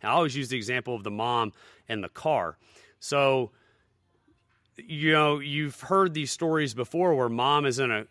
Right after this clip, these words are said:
mom and kid are in a car wreck and, like, the kid is pinned under the car. And then she's able to lift the car. Now tell me, how in the hell is she able to do that? Hundred twenty, hundred thirty pound mom, how's she able to lift a car?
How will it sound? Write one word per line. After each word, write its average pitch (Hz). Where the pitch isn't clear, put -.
mom 135
and 127
kid 147
are 131
in 117
a 107
car 151
wreck 120
and, 117
like, 110
the 110
kid 147
is 110
pinned 139
under 117
the 87
car. 98
And 127
then 131
she's 131
able 143
to 120
lift 127
the 104
car. 101
Now 135
tell 185
me, 175
how 160
in 220
the 190
hell 170
is 156
she -
able 131
to 113
do 107
that? 82
Hundred 151
twenty, 151
hundred 147
thirty 143
pound 135
mom, 123
how's 160
she 208
able 175
to 123
lift 131
a 110
car? -